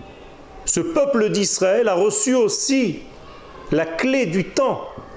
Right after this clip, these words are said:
et non seulement la clé de l'espace, afin de réunir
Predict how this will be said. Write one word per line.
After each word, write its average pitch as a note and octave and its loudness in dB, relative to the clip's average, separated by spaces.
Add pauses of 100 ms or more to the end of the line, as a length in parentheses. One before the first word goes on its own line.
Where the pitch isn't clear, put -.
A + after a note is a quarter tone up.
(140)
et C3+ 0
non A3+ 4
seulement A3 2
la F#3+ 4
clé F#3+ 0
de D3 2
l'espace, - -2 (1300)
afin A#3+ 2
de G3 4
réunir G#3+ 4